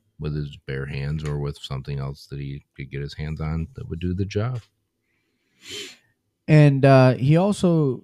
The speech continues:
Speaker 2: tried to escape, what was it, two times?
Speaker 1: Yeah, he was successful once. He escaped from the, it was either Colorado or Utah prison.
Speaker 2: Well, wasn't it,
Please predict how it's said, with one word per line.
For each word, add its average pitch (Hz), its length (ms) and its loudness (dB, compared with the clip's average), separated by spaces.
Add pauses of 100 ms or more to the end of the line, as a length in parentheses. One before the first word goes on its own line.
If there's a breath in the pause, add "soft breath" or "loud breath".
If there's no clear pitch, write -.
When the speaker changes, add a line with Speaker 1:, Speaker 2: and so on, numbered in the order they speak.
(100)
Speaker 2:
tried 156 260 0
to 131 100 -2
escape, 147 600 -8
what 123 160 -6
was 110 100 -8
it, 92 100 -16 (200)
two 185 120 -4
times? 240 480 -12 (340)
Speaker 1:
Yeah, 110 320 -4
he 104 60 -2
was 107 180 -8
successful 113 600 -4
once. 80 500 -6 (1160)
He 117 100 -6
escaped 101 440 -6
from 71 200 -12
the, 71 320 -10
it 82 160 -12
was 76 200 -12
either 82 180 -6
Colorado 80 640 -10
or 76 140 -10
Utah 76 600 -12
prison. 76 580 -12 (1700)
Speaker 2:
Well, 139 120 -8
wasn't 147 320 0
it, 98 500 -6